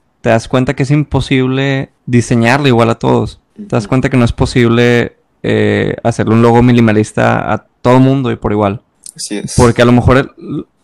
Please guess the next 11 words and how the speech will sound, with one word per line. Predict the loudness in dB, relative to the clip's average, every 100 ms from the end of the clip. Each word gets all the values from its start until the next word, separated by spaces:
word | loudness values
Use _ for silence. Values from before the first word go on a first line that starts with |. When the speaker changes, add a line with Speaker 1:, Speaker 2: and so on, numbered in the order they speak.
| _
Speaker 1:
porque | -2 0 0 2
a | 4
lo | 2
mejor | 2
lo | 2
minimalista | 2 2 2 0 -2 -4 -4 -6 _ _
encaja | -2 0 0 -2 -2 -8 -6
con | -2 0 -2 -4 _ _ _ _ _
tu | -2 -2
agencia, | -2 -4 -4 -2 -4 -6 _ _ _ _ _ _
quizá, | -14 -6 -4 -4